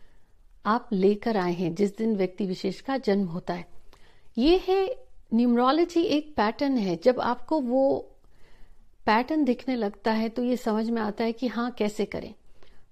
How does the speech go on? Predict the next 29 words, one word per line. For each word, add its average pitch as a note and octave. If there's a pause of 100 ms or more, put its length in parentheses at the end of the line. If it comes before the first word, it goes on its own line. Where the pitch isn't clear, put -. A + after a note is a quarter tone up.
(120)
तो -
कुछ F4 (240)
हैं G#3 (480)
अंक B3 (220)
जो G#3+
आपको G3+
पॉलिटिक्स G#3
में G#3+
बहुत G#3+ (220)
आगे F#3+
तक B3
लेके F#3+
जाते F3
हैं, - (640)
कुछ D#4+
हैं A3+
अंक G3 (720)
जो G#3
ऑकल्ट B3+
साइंसेस A3
से A3
जुड़ने G3+
पर G#3+
व्यक्ति G3
को A3
बहुत F3+
कामयाबी G#3
देते G#3
हैं। G3